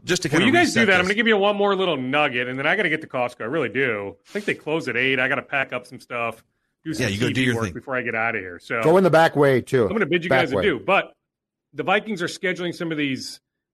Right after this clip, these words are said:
Speaker 2: pre-draft visits second week of April. And so I know there's an L S U offensive lineman. Somebody else had the initial steam on that, but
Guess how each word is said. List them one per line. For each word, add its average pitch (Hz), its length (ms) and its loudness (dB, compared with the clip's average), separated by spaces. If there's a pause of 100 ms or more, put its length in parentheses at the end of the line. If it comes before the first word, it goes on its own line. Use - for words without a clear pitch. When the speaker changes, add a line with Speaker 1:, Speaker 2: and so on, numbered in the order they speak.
Speaker 2:
pre-draft 151 640 -2
visits 110 440 -8
second 180 260 -4
week 165 120 -4
of 123 80 -2
April. 113 440 -6 (880)
And 110 120 -18
so 151 140 -4
I 147 80 0
know 170 160 0
there's 165 180 -2
an 147 80 -2
L 160 140 0
S 156 140 -6
U 165 160 0
offensive 147 400 -4
lineman. 143 300 -4
Somebody 143 240 -2
else 110 160 -4
had 120 120 -10
the 110 80 -8
initial 107 300 -10
steam 110 380 -14
on 98 140 -10
that, 98 280 -8
but 113 120 -12